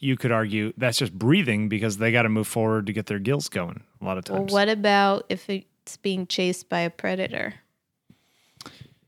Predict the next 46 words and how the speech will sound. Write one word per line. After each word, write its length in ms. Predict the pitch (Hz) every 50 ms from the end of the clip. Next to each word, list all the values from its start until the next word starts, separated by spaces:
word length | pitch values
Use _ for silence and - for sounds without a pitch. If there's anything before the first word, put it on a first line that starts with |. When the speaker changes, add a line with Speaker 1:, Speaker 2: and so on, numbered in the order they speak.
| - _ _ _ _ _ _ _ _ _ _ -
Speaker 1:
Uh, 640 | 165 165 170 170 170 175 175 170 170 165 151 123 117 - - -
all 80 | 170
right, 140 | 147 123 113
that 120 | 110 117 113
might 180 | 107 98 92 -
be 120 | 95 87
exercise. 640 | 85 - - - - - - - - 110 - - _ _ _ _
But 120 | - 147 160
maybe 180 | 185 196 196
they 140 | 185 175 165
can 120 | - 160 151
have, 140 | 147 147
like, 180 | 139 139 120 -
fake 380 | - - - 127 120 120 - 127
robotic 420 | 123 113 104 110 113 110 110 -
fish 340 | - - 135 127 - - -
that 100 | - 98
just 180 | 82 110 - -
chase 240 | - 117 110 101 -
fish 240 | - 120 - -
around 360 | - 107 107 120 127 117 95 -
so 100 | - 95
that 120 | 95 95
it 80 | 92 80
becomes 380 | 107 - - 110 113 117 101
exercise. 500 | 95 85 - - - - - 57 - -
Speaker 2:
So 220 | - - - 220 190
that 200 | 185 180 170 -
the 80 | 180 170
fish 340 | - - 170 165 - - -
gets 240 | - 170 175 - -
shot. 320 | - - - 165 160 151
Speaker 1:
Right, 220 | 135 123 127 -
so 100 | - 131
they 100 | 120 123
can 80 | 120 107
quantify 500 | - - - 120 113 110 - - 58 64
it. 100 | - - - _ _ _ _ _ _
<laughs> 440 | - - 156 - - - - 196 185
Speaker 2:
What 160 | 190 202 208
do 80 | 226 226
you 80 | 240
think 300 | 233 - 214 202 202 196
a 60 | 190 185
fish? 480 | - - - - - 202 196 196 - - - - - -
<laughs> 140 | 202 196